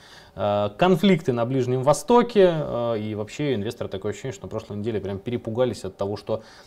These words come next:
а не начнется ли Третья мировая война. Ну, надеюсь, не начнется, ну а мы, э, тем временем переходим к разбору картинки на рынках. А, и начнем мы по традиции с рынка валютного. Это валютная пара евро к американскому доллару. Ну, во-первых, надо сказать, что прошедшую неделю пара завершила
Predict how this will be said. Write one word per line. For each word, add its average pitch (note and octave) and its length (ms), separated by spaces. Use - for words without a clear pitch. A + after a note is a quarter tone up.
а C#3 140
не E3 100
начнется F3+ 560
ли D#3 220
Третья E3 500
мировая D3 560
война. B2+ 320
Ну, G#2 160
надеюсь, C#3 460
не C3 60
начнется, G3+ 580
ну A#2+ 140
а A#2 40
мы, D3 320
э, A2 120
тем G#2 160
временем B2 280
переходим G#2+ 460
к - 40
разбору A2 400
картинки A2+ 500
на C3+ 280
рынках. A3+ 480
А, B2+ 160
и D#3 120
начнем G3+ 420
мы F3+ 140
по F3+ 100
традиции F3 400
с D3 80
рынка F3 300
валютного. F#3 480
Это C3+ 240
валютная C3 360
пара F3 480
евро E3 640
к - 120
американскому C3 840
доллару. G2+ 260
Ну, D3 120
во-первых, C#3+ 360
надо B2+ 140
сказать, C3+ 260
что - 100
прошедшую B2 560
неделю A2+ 240
пара G#2+ 220
завершила A2 500